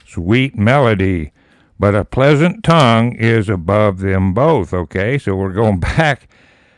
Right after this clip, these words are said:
Many times we get the wisdom and understanding from someone else's, uh, comments or reading. And, uh, so there we go with that.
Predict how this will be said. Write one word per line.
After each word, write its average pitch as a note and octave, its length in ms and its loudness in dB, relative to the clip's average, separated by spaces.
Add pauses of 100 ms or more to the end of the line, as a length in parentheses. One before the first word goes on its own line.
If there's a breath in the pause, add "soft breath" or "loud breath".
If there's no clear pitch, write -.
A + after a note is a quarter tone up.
(100)
Many C3+ 320 2
times C#3+ 440 2
we D3+ 200 2
get D#3+ 340 -2
the A#2+ 100 2
wisdom G2+ 460 0
and G2+ 140 0
understanding G2 880 -2
from F2+ 220 -2
someone G2 440 -2
else's, F2+ 640 -4
uh, F2+ 220 -2 (200)
comments A2+ 500 -2
or C3+ 180 -2
reading. F3 560 -2 (720 soft breath)
And, G#2 520 0
uh, G2 260 2 (640)
so G#2+ 260 -2
there A2 220 2
we A2 140 0
go B2 220 0
with A#2+ 160 -4
that. C3+ 360 0